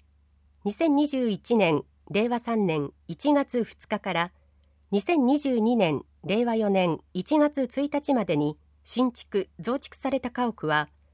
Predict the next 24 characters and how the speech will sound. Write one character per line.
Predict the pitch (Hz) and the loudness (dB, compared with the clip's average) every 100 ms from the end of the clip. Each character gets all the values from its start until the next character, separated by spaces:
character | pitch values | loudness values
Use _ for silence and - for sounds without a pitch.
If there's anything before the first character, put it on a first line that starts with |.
| _ _ _ | _ _ _
令 | - 247 311 | 0 2 4
和 | 294 | 2
四 | 262 | 4
年 | 240 302 | 4 4
度 | 247 | 2
か | 214 143 | -2 -4
ら | 143 - _ _ - | -6 -6 _ _ -10
固 | 190 | -2
定 | 254 247 | 0 0
資 | |
産 | - 247 220 | -2 0 0
税、 | 165 160 147 - _ _ | 2 0 0 -4 _ _
都 | 202 | -4
市 | - 311 | -2 -2
計 | 302 302 | 0 -2
画 | 302 294 | -2 -6
税 | 226 196 | -2 0
が | 151 131 | -2 -4
課 | 147 | -6
税 | 151 175 | -4 -4
さ | 175 | -4
れ | 156 | -4
ま | 143 156 | -4 -6
す。 | - | -10